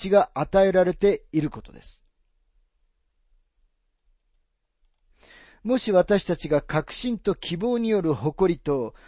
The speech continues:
終わりまでしっかりと持ち続けるならばと書かれています。あなたは神様の子供なのですから、あなたは希望のうちにある喜び、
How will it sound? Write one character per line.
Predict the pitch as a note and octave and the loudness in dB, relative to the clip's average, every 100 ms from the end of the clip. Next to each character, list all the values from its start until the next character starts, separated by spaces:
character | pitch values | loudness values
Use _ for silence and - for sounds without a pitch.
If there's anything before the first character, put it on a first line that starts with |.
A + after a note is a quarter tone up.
| - | -12
終 | - F3 | 0 4
わ | A#3+ | 4
り | C4 | 4
ま | A3+ | 0
で | F#3+ F3 | 0 0
し | - - | -2 -12
っ | - | -14
か | - B3 | -2 -2
り | A#3 | 0
と | - F3+ | -2 -2
持 | E3 D#3+ | -2 -4
ち | - | -6
続 | - E3+ - | -18 -20 -10
け | - G3+ | -2 -2
る | F#3+ | 0
な | F#3 | 2
ら | F3 D3 | 2 2
ば | F3+ | 0
と | F3+ E3+ | -2 -4
書 | D#3 | -4
か | C#3+ | -4
れ | B2+ | -6
て | G#2 | -8
い | E2 | -18
ま | |
す。 | - - _ _ _ _ _ _ _ _ _ _ _ _ _ - - - - _ | -20 -20 _ _ _ _ _ _ _ _ _ _ _ _ _ -20 -20 -20 -20 _
あ | F3+ | -4
な | E3+ | -2
た | D#3+ | 0
は | D#3+ | 0
神 | - A#3 B3 | 0 0 0
様 | - E3+ | -2 -2
の | F3 F3 | -2 -4
子 | - D#3 | -4 -2
供 | G#3 A3 G#3+ | 0 2 0
な | G3 | 0
の | D#3+ | -2
で | B2+ | -4
す | - | -6
か | B2 | -4
ら、 | C3+ F#3 - - - _ - | -2 -2 -8 -20 -20 _ -8
あ | F3 | -2
な | F3 | -2
た | D3 | 0
は | C#3+ F#3 G3+ _ - | 0 0 -2 _ -18
希 | - F#3 | -8 -6
望 | A3 B3+ | -2 -2
の | B3 A3+ | -2 -2
う | G#3+ | -4
ち | - | -6
に | F#3+ F#3 | -4 4
あ | G3 | 4
る | E3+ D3+ | 4 2
喜 | D3 E3+ F#3+ - D3 | 2 4 4 2 -2
び、 | B2 G#2 | -2 -6